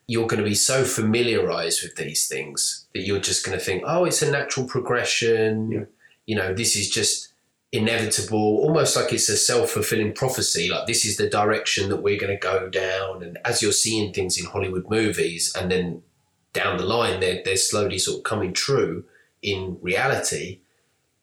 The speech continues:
Speaker 1: you're so kind of used to it that you just think that it's normal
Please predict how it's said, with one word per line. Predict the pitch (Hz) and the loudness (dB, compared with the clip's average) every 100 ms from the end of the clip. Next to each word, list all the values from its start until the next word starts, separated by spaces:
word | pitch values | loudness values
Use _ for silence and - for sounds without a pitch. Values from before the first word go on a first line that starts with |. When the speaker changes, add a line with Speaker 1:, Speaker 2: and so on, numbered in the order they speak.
| _ | _
Speaker 1:
you're | 117 110 | 0 2
so | - 120 120 110 - | 2 4 2 2 -2
kind | - 107 104 | -2 0 2
of | 101 - - | 2 0 -8
used | 101 113 135 - - | -4 2 2 2 2
to | 85 | 2
it | 85 - | 2 0
that | - - | -6 -6
you | 101 90 | -10 -4
just | 101 - - - | 0 0 -4 -2
think | 101 - - _ | -2 -2 -8 _
that | - | -4
it's | - - | -2 -2
normal | 113 117 107 80 - | 2 2 2 -2 -4